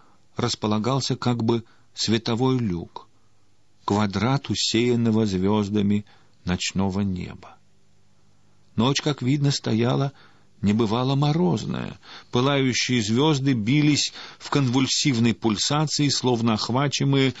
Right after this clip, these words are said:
охваченные нестерпимой болью или блаженством.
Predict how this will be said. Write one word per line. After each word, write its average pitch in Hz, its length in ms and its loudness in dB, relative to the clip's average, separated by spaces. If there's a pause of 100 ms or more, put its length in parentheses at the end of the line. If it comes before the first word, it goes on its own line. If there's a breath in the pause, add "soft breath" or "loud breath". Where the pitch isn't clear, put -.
(240 loud breath)
охваченные 147 800 0
нестерпимой 131 840 2
болью 151 600 0 (1300 loud breath)
или 101 180 2
блаженством. 110 920 -2